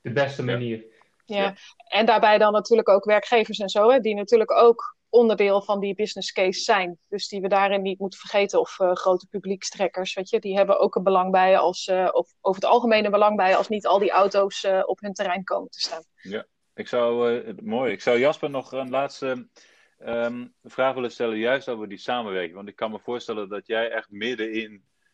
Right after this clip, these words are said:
Speaker 2: eh, dit speelveld zit waarin, eh, Maas-aanbieders, deelmobiliteit-aanbieders, gemeenten, eh, nou, misschien nog wel aannemers, eh, werkgevers. Dat komt natuurlijk allemaal bij elkaar rond zo'n sluiting van zo'n tunnel.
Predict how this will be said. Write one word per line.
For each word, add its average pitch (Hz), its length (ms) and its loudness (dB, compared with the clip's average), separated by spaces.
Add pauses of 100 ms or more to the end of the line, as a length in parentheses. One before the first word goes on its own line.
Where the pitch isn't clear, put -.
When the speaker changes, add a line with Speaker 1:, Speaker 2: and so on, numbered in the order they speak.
(240)
Speaker 2:
eh, 98 540 0
dit 104 180 -8
speelveld 113 640 -6
zit 110 260 -8
waarin, 98 600 -8
eh, 92 360 -4
Maas-aanbieders, 98 1200 -6
deelmobiliteit-aanbieders, 95 1900 -6
gemeenten, 101 1040 -6 (560)
eh, 95 420 0
nou, 104 220 -2
misschien 101 240 -6
nog 104 100 -4
wel 98 140 2
aannemers, 107 920 -2
eh, - 20 -20 (520)
werkgevers. 113 800 -6
Dat 110 120 -18
komt 113 160 -12
natuurlijk 110 260 -10
allemaal 113 280 -2
bij 95 80 -2
elkaar 101 300 0
rond 92 220 -6
zo'n 110 120 -10
sluiting 113 520 -4
van 117 180 -8
zo'n 110 220 -8
tunnel. 120 320 -8